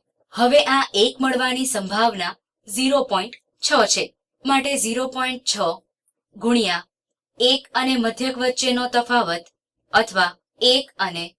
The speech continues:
મધ્યક વચ્ચેનું અંતર અને પછી તે આખાનો વર્ગ. હવે આના બરાબર શું મળે? આના બરાબર ઝીરો પોઇન્ટ ચાર ગુણ્યા છ ઓછા ઝીરો પોઇન્ટ છ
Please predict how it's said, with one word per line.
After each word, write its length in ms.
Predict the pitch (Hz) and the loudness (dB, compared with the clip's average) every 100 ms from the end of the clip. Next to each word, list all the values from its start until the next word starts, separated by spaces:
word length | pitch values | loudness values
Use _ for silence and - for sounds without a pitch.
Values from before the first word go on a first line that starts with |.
| _ _ _ _ _ _ _ | _ _ _ _ _ _ _
મધ્યક 440 | 240 247 240 262 254 | 0 0 0 -4 -2
વચ્ચેનું 560 | 247 247 262 247 240 185 | -2 0 -2 -4 -6 -8
અંતર 300 | 175 180 170 - _ _ _ _ _ | -6 -4 -4 -6 _ _ _ _ _
અને 180 | 240 262 262 | 0 2 0
પછી 340 | 262 262 262 | 0 -2 -2
તે 80 | 247 247 | 0 0
આખાનો 480 | 240 240 233 240 240 | 0 -2 -2 -2 -2
વર્ગ. 280 | 175 170 165 - _ _ _ | -4 -6 -8 -14 _ _ _
હવે 260 | - 294 302 | -4 0 2
આના 340 | 294 175 214 254 | 0 -2 -4 0
બરાબર 400 | 254 254 247 254 | 0 2 2 0
શું 260 | 247 180 170 | -2 -4 -8
મળે? 300 | 190 190 190 196 - _ _ _ _ _ - | -8 -6 -8 -10 -18 _ _ _ _ _ -2
આના 320 | 233 254 269 | 0 2 0
બરાબર 380 | 214 220 202 170 170 _ _ _ _ _ _ _ _ - | 0 0 -2 -4 -10 _ _ _ _ _ _ _ _ -10
ઝીરો 360 | 233 240 269 277 | -2 0 2 0
પોઇન્ટ 360 | 269 269 262 - | 0 0 0 -2
ચાર 300 | 220 165 170 _ _ _ - | -2 -2 -4 _ _ _ -4
ગુણ્યા 400 | 233 208 175 - _ _ - | 0 0 -2 -8 _ _ -4
છ 80 | 233 262 - 269 | 2 2 4 4
ઓછા 300 | 269 269 269 | 4 2 0
ઝીરો 280 | 214 247 262 | 0 -2 -2
પોઇન્ટ 340 | 269 262 262 | -2 -2 -2
છ 100 | - | -4